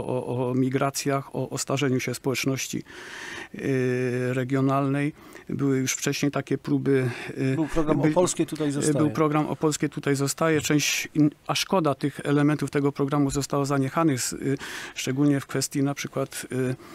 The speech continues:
Speaker 1: y, promocji tego, żeby prac-, pracodawcy dobrze płacili pracownikom, bo wtedy tylko oni zostaną chętnie tutaj u nas na Opolszczyźnie, nie będą wyjeżdżać za par-, y, y, za granicę. Natomiast szukając pozytywów, na pewno, y, to, iż to było, był pionierski,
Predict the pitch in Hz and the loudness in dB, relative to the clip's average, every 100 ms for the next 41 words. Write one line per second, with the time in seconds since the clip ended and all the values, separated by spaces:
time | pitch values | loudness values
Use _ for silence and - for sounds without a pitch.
0 | - - - - 143 139 135 - 139 131 | -16 -12 -10 -4 -2 -2 -2 -2 -2 0
1 | 123 - - - - - - - - 131 | 0 -2 -4 -6 -10 -12 -16 -18 -6 -2
2 | 127 131 131 - 135 - - - 139 147 | 0 0 -2 -2 -4 -6 -10 -4 -2 0
3 | 139 139 131 131 127 127 127 - 131 139 | 0 0 0 0 0 -2 -4 -4 -4 -2
4 | 131 139 151 127 110 110 117 123 139 131 | -2 2 2 2 -4 -6 -8 -4 -4 -2
5 | 135 131 120 117 120 120 117 123 - 123 | 2 2 2 -2 -2 0 0 -2 -2 -4
6 | - 127 117 - - - 135 127 131 131 | -4 -4 -6 -8 -8 0 2 2 0 0
7 | 127 - 127 135 127 127 131 127 127 123 | -2 -2 -2 0 2 2 2 2 2 2
8 | 117 127 - - - - - 127 135 131 | 0 -4 -6 -12 -12 -12 -6 -2 0 -2
9 | - 127 123 - - - - 123 131 131 | -2 0 0 -2 -6 -8 -6 -4 0 2
10 | 143 151 139 117 131 156 208 202 - - | 4 4 4 2 -2 2 2 2 -2 -6
11 | 214 202 190 - 175 180 - 110 - - | 0 2 2 0 0 0 0 -2 -4 -2
12 | 156 202 208 202 196 - - - - - | 0 0 4 4 4 0 -12 -18 -4 0
13 | 147 - 190 - 165 175 160 175 170 156 | 0 2 -2 0 -2 0 2 2 2 2
14 | 156 156 - 170 175 147 - - 104 | 2 2 2 6 6 4 0 -6 -6